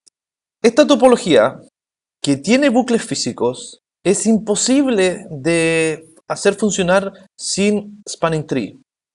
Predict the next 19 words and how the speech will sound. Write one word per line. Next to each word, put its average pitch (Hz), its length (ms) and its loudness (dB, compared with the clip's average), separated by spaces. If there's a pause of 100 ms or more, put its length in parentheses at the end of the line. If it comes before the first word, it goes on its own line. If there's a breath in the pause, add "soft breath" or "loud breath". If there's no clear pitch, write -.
(1300 soft breath)
Spanning 247 400 4
Tree 156 320 0
es 170 240 -2
el 170 140 2
algoritmo 170 540 2
que 165 160 -4
se 156 160 0
encarga 160 600 0
de 139 460 -2 (180)
generar 156 640 2
rutas 160 800 0
libres 226 580 0
de 208 100 2
bucles 131 640 -6 (920)
para 135 220 0
que 135 80 -4
los 131 120 -4
datos 135 300 0
puedan 135 400 4